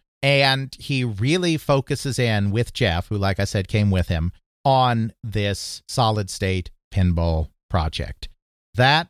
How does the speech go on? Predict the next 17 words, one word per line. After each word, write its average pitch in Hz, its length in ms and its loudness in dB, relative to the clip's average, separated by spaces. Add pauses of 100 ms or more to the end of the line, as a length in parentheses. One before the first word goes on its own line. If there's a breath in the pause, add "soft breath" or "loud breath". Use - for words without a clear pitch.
(100)
is 123 300 -2
where 113 400 2
we 110 220 0
will 107 220 0
pick - 300 0
up 135 300 0
the 110 160 -4
story 104 680 0
in 143 200 2
part - 340 -4
two. 87 460 0 (340)
We 101 140 4
will 92 160 2
take 175 380 2
him 143 200 0
through 110 340 0
his 101 340 0